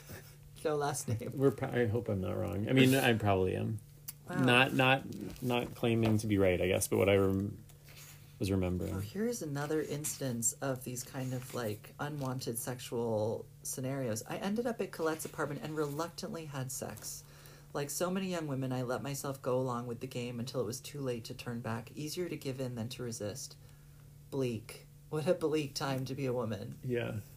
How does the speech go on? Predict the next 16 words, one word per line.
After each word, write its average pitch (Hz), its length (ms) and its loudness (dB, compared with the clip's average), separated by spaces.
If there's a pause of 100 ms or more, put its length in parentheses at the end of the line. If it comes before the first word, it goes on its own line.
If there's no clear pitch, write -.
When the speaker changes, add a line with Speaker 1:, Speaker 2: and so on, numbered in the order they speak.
(300)
Speaker 1:
My 147 80 -6
goodness. 131 580 -6 (1120)
Speaker 2:
Yeah. 104 160 2
Speaker 1:
Ugh. 92 140 -2 (1300)
Um, 170 420 2 (1300)
oh 320 100 2
my 359 100 4
gosh, 262 220 4
and 208 80 4
here's 220 220 4
another, 226 340 6
just 185 320 -4 (120)
literally 196 280 6
four 185 240 0
pages 170 380 -2
away. 180 440 2